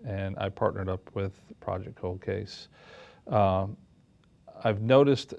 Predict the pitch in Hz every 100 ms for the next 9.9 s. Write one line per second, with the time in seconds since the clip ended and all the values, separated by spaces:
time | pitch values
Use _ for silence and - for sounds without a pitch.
0 | 113 113 107 110 104 101 98 - - 120
1 | 107 - 120 110 107 98 95 107 98 95
2 | 95 104 95 - 113 123 113 - 117 104
3 | 95 107 95 90 90 - - - - _
4 | _ - 117 110 104 98 101 - - _
5 | - 104 110 107 101 101 - - 113 104
6 | - 131 113 - 107 113 _ _ _ _
7 | _ _ 123 110 - 156 165 127 123 107
8 | 117 101 92 107 101 104 98 - 104 98
9 | 95 107 101 98 - 104 92 92 98